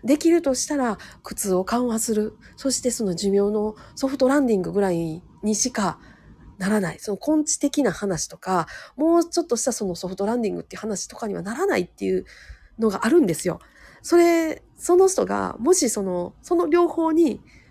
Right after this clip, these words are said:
傾倒していなかったら、最低でもその療法とその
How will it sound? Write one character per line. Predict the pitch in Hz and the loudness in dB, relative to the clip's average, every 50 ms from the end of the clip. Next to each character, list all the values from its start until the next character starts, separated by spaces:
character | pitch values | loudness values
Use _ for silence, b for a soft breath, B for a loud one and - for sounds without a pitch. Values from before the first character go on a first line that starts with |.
| b b b b - | b b b b 0
傾 | - 370 370 | 2 4 4
倒 | 370 359 320 311 | 4 2 0 0
し | - - | 0 -2
て | 311 | -2
い | 320 330 | -2 -2
な | 359 349 | -2 -4
か | 330 262 | -4 -6
っ | - | -8
た | - 160 | -8 -10
ら、 | 151 - - - b b b b b b b b b b b b _ _ _ _ _ _ _ _ _ _ _ _ _ - | -14 -14 -14 -20 b b b b b b b b b b b b _ _ _ _ _ _ _ _ _ _ _ _ _ -8
最 | - - - 381 453 466 440 - | -4 0 4 6 6 6 6 6
低 | - 415 415 392 | 8 8 8 8
で | 381 339 | 8 6
も | 262 247 | 4 4
そ | - 320 311 | 2 2 2
の | 339 349 | 4 4
療 | 320 349 349 349 339 | 4 4 4 4 4
法 | 339 339 349 349 349 349 349 349 349 339 - - - - | 2 2 2 4 4 4 4 4 4 4 2 0 -2 -2
と | _ - 392 392 330 285 | _ 4 6 8 8 6
そ | - 262 | 4 0
の | 240 233 233 | -4 -4 -6